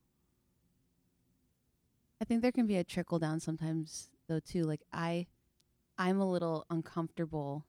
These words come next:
self-marketing, and also in rooms that I work in, I, I kind of hang back from being as assertive as I want to be.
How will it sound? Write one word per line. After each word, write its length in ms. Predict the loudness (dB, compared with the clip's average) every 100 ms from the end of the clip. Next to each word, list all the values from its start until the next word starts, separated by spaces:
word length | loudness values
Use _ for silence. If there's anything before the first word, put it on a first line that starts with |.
| -8
self-marketing, 1000 | -2 -2 -2 -4 -4 -2 -2 0 -2 -8 _ _ _ _ _ _ _ _ _ _ _ _
and 180 | -2 -2 -2
also 720 | -2 -2 -2 -2 0 -2 -4 -6 _ _ -4
in 260 | 0 0
rooms 400 | -2 -4 -4 -4
that 100 | -4
I 140 | -4 -4
work 280 | -6 -8 -6
in, 260 | -6 -6 -8 -6
I, 520 | -4 -2 -2 -4 -6 -10 _ _ _ _ _ _ _ _ _ _ -12
I 260 | -8 -8 -8
kind 240 | -6 -2
of 120 | -2
hang 300 | -2 -4 -2
back 320 | -2 -4 -6 -4
from 160 | -4
being 200 | -2 -4
as 100 | -4
assertive 540 | -6 -6 -6 -6 -6 -6
as 100 | -4
I 100 | -2
want 220 | -2 -4
to 80 | -2
be. 260 | 0 0